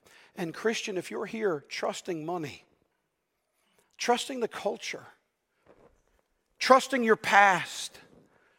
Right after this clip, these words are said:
trusting your list of good works, are we guilty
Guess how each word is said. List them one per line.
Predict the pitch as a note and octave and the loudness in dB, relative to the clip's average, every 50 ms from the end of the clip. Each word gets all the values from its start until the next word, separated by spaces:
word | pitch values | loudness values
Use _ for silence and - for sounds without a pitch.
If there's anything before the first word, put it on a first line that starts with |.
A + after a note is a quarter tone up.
| _ _ _ _ _ _ _ _ _ _ | _ _ _ _ _ _ _ _ _ _
trusting | - - C4+ C4+ - - C4 B3 A3+ | 6 8 8 8 8 4 2 2 4
your | A#3 C4 C#4+ C#4 | 6 6 6 8
list | B3+ C#4+ C#4+ C4+ - - - | 10 8 8 8 6 2 0
of | A#3 G3 E3+ | -2 -2 0
good | D3+ A#3+ C#4 C#4 | 2 2 4 4
works, | A#3 A3 B3+ B3+ A#3 - - - - - - - - - - - _ _ _ _ _ _ _ _ _ _ _ _ _ _ _ _ _ _ _ _ _ _ _ _ _ _ _ _ - - | 6 8 8 8 8 6 2 -6 -6 -4 -4 -6 -6 -10 -14 -18 _ _ _ _ _ _ _ _ _ _ _ _ _ _ _ _ _ _ _ _ _ _ _ _ _ _ _ _ -4 -2
are | E3 | 0
we | D#3+ F3+ A3 | 0 2 0
guilty | F#3+ E3+ G#3+ A3 G#3+ G#3+ - D#3+ C#3 B2 G#2+ | 2 4 6 6 6 4 0 -6 -8 -8 -10